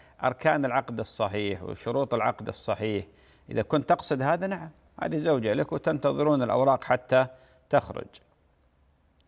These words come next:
علياء من كندا تقول: "أنا كنت على علاقة مع شاب في فترة سابقة، ثم هداني الله وقطعت كل شيء ولم يكن أحدًا يعرف.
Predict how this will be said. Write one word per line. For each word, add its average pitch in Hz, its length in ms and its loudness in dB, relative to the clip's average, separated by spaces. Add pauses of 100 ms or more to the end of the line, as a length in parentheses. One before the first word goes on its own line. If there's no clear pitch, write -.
(460)
علياء 147 520 4
من 139 160 0
كندا 127 420 2
تقول: 120 400 0
"أنا 120 320 2
كنت 113 640 2
على 117 220 4
علاقة 117 500 4
مع 101 240 -4
شاب 113 360 0 (480)
في 113 140 -4
فترة 113 360 0
سابقة، 104 500 0
ثم 139 260 -2
هداني 117 440 2
الله 101 280 2
وقطعت 110 520 0
كل 104 180 -4
شيء 123 220 -2
ولم 139 260 2
يكن 117 260 -2
أحدًا 104 320 -2
يعرف. 104 500 0